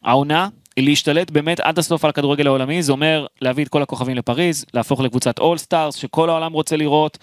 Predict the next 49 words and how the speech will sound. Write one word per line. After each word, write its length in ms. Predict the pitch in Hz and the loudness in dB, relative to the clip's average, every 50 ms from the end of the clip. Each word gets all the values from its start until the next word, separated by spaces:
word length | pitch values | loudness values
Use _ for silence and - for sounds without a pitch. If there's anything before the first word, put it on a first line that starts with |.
| - - - _ _ | -20 -20 -20 _ _
עם 160 | - 113 113 | -6 -4 -2
הכוכבים 420 | 120 113 - 104 95 123 135 151 143 | -2 -2 0 0 0 0 0 -2 -2
שיזכו 300 | - - 127 - - 139 | -2 -4 -4 -2 -2 -2
גם 140 | 131 131 123 | 0 0 -2
בליגת 320 | 127 131 135 135 131 - | -2 -2 -2 -2 -2 -2
האלופות. 540 | 123 120 117 - - 165 175 196 208 - - - - - - - _ _ _ _ _ _ _ _ - | -2 -4 -4 -2 0 0 0 0 0 -6 -12 -20 -20 -20 -20 -20 _ _ _ _ _ _ _ _ -2
אה, 260 | 123 127 127 127 127 120 | -2 0 -2 -2 -4 -4
כמובן 360 | - 143 135 123 147 143 135 | -4 -4 -2 -2 -2 -2 -2
שהרכישה 420 | - - 117 104 - 120 - - | -4 -8 -8 -6 -6 -4 -4 -4
הכי 160 | 120 110 127 120 | -2 -2 -4 -4
גדולה 220 | 110 110 113 113 | -2 -2 0 0
הייתה 140 | 110 - 113 | -2 -4 -6
לפני 220 | 110 - - 117 | -8 -6 -6 -4
חמש 320 | - - 107 113 120 117 - | -4 -2 -2 -2 -2 -2 -2
שנים, 200 | 120 120 131 127 | -2 -4 -4 -4
כשברצלונה 500 | - 120 107 113 104 - 117 117 117 113 | -4 -2 -2 -2 0 0 0 0 0 0
ביום 180 | 113 113 113 | 0 0 0
בהיר 180 | 110 117 113 110 | 0 0 0 0
אחד 220 | 104 - 120 113 | 0 -2 -2 -2
קיבלה 240 | - - 107 110 110 | -2 -2 -2 0 2
הודעה 280 | 107 107 107 113 107 107 | 2 2 0 0 0 0
על 60 | 107 | 0
העברה 300 | 101 101 101 113 113 113 | -2 -2 -2 0 0 0
בנקאית 440 | 104 113 107 98 - 113 113 113 - | 0 0 -2 -2 0 0 0 0 0
של 160 | - 117 107 | -2 -4 -4
מאתיים 340 | 104 107 - - 117 113 113 | -6 -4 -2 -2 -2 -2 -2
עשרים 220 | 107 - 123 117 | -6 -8 -8 -8
ושניים 360 | 110 - - 123 113 110 110 | -6 -6 -6 -4 -4 -4 -4
מיליון 280 | 110 110 110 110 107 117 | -2 -2 -2 -2 2 4
יורו, 320 | 139 156 156 131 139 131 | 4 4 4 4 2 0
הסכום 320 | 113 - - - 123 120 113 | 0 -2 -6 -8 -8 -8 -6
שהיה 460 | - - 110 107 107 - - 113 110 | -4 -2 -2 -2 -2 -2 -2 -2 -2
כתוב 240 | - 123 - 120 107 | -2 0 0 0 0
בחוזה 260 | - - 113 110 110 | 0 0 0 0 0
של 120 | - - | -2 -2
נאמר, 260 | 107 104 107 120 117 | -4 -4 -4 -2 -2
הכוכב 280 | 110 104 - 107 - 139 | -2 -4 -4 -2 -2 0
שלה, 260 | 131 - 139 123 110 | 0 0 0 -2 -2
אף 100 | 113 - | -2 -4
אחד 180 | 120 - 113 107 | -4 -4 -4 -4
לא 40 | 117 | -4
חשב 300 | - - 101 - 127 110 | -2 -2 -2 0 0 -2
שהם 220 | - - 120 104 | -2 -2 -4 -2
יעשו 300 | 107 104 104 - - 165 | -2 -2 -2 0 2 2
את 80 | 160 143 | 2 2
זה, 140 | 139 143 131 - - | 2 0 0 -2 -2
עשו 300 | - - - - 214 214 | -4 -4 0 0 0 0
את 80 | 196 | 0
זה, 200 | - 180 180 170 | 0 0 -2 -2